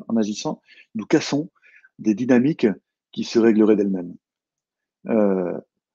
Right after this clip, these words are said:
il y a un deuxième niveau du, du, de la non-action, du wu-wei, euh, qui est de ne pas avoir de, d'intention,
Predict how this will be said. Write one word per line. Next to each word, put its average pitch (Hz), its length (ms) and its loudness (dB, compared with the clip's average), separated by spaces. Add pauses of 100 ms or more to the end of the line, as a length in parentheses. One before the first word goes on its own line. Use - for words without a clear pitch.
(120)
il 110 60 -2
y 110 40 4
a - 20 4
un 107 60 2
deuxième 143 280 4
niveau 127 240 2
du, 104 220 2
du, 87 560 -6
de 95 160 -10
la 92 80 -2
non-action, 113 420 0
du 120 140 0
wu-wei, 104 440 0 (500)
euh, 104 420 2 (100)
qui 143 220 4
est 165 160 6
de 107 180 4
ne 110 160 2
pas 127 300 0
avoir 123 260 0
de, 95 240 0
d'intention, 123 540 -2